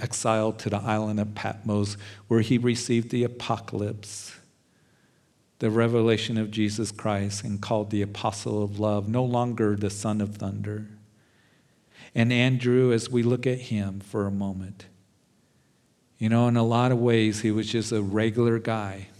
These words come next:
a fisherman, a brother, a friend. You know, there's even old sermons you can look at that,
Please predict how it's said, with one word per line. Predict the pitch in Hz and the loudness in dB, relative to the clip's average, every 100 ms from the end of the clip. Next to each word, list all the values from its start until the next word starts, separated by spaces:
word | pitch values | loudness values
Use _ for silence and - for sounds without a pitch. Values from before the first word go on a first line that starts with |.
| - _ - | -20 _ -10
a | 101 | -8
fisherman, | 104 113 - 120 110 120 120 117 - - _ _ _ _ | -2 -2 -2 -6 -6 -6 -8 -10 -16 -20 _ _ _ _
a | 104 | -6
brother, | 104 110 113 113 113 110 104 | 0 2 2 2 0 0 -4
a | |
friend. | 90 - 113 113 110 113 104 - - _ _ _ _ _ _ _ _ _ | -8 -8 -6 -4 -4 -6 -10 -16 -20 _ _ _ _ _ _ _ _ _
You | 117 | 0
know, | 117 | 2
there's | 117 117 123 | 4 2 2
even | 127 120 | 2 2
old | 120 120 | 0 -2
sermons | - 127 123 120 117 | 0 2 2 2 0
you | 107 | 0
can | 104 | 0
look | 107 117 120 | 2 2 2
at | 107 107 | 0 0
that, | 117 101 | 0 0